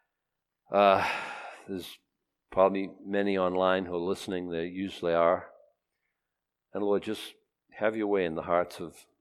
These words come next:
of all of us. And may the Lord bless thee and keep thee. The Lord make his face shine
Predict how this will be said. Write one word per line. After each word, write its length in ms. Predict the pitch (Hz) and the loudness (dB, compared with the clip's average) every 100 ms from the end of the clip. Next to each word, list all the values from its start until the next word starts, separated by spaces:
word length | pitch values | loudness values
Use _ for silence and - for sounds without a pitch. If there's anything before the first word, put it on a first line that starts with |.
| _ | _
of 100 | 92 | -6
all 260 | 92 90 85 | 2 2 2
of 200 | 78 76 | 0 -4
us. 160 | - - _ _ _ _ _ | -6 -20 _ _ _ _ _
And 100 | 98 | -8
may 120 | 95 90 | -4 -4
the 100 | 90 | -2
Lord 260 | 98 85 | -2 0
bless 300 | 98 101 - | 2 2 0
thee 140 | 92 82 | -6 -6
and 100 | 78 | -6
keep 340 | 110 117 - | -8 -10 -6
thee. 300 | 131 131 127 _ _ _ _ _ _ _ _ _ _ _ _ _ | -4 -4 -10 _ _ _ _ _ _ _ _ _ _ _ _ _
The 60 | 98 | 0
Lord 220 | 104 95 | 2 2
make 200 | 95 90 | 0 -4
his 120 | 90 | -10
face 300 | - 98 95 | -2 0 0
shine 360 | - 98 90 | 0 0 0